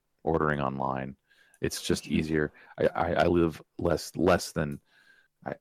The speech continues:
Speaker 1: I, I could probably count the steps. I don't know how many steps it takes me to get to the nearest little grocery store that sells cigarettes.
Speaker 2: Right.
Speaker 1: But there's, there's one, you know, a block away, less than a block away from me.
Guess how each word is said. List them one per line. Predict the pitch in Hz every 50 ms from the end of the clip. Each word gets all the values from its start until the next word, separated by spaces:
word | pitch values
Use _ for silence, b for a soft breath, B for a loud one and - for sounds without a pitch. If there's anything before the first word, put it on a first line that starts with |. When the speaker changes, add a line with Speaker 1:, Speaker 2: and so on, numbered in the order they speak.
| _ _ _
Speaker 1:
I, | - - -
I | -
could | - - -
probably | - 98 82
count | - - - 98 92 - -
the | - 78
steps. | - - - - 73 67 - - - - -
I | 90
don't | 95 78
know | 85 85
how | 85 87
many | 90 87 80
steps | 76 - - - - 78 - - -
it | - -
takes | - - 71 - - -
me | 69
to | 71 71
get | - - -
to | - 73
the | 73
nearest | 69 71 73 73 71 69 - - _ _ _ _ - - -
little | - 90 85 82
grocery | 76 - 73 73 - - 78
store | - - 78 69 64
that | 65 -
sells | - 71 71 69
cigarettes. | - - - 65 - 55 53 - - - - - - B B B B B B B _
Speaker 2:
Right. | - 160
Speaker 1:
But | - 65 - 67 -
there's, | 90 80 -
there's | - 80 78 76
one, | 76 71 71 71 69 67 - - _ _ _ _ _ _ _ _ _ - - -
you | - 85
know, | - - - - _ _ _ _ _ _ _ _ _ _ -
a | 80
block | 80 73 69 67 65 69 -
away, | 67 64 64 62
less | - 87 82 80 - -
than | - - 73
a | 69
block | - - 69 67 67 - -
away | - - 62 64 62
from | - - 57 64
me. | - - -